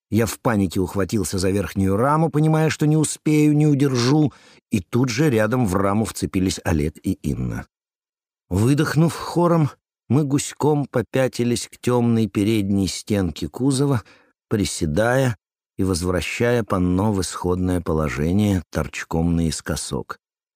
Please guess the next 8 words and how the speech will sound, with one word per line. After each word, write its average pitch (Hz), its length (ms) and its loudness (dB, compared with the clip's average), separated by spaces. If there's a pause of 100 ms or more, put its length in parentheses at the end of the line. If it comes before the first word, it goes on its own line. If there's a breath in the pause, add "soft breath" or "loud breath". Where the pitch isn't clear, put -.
(160)
и 147 100 0
расселись 104 800 -2 (360)
на 107 140 2
дощатом 87 640 -2
настиле 95 540 -2
бок 80 360 -6
о 69 140 -2
бок. - 320 -12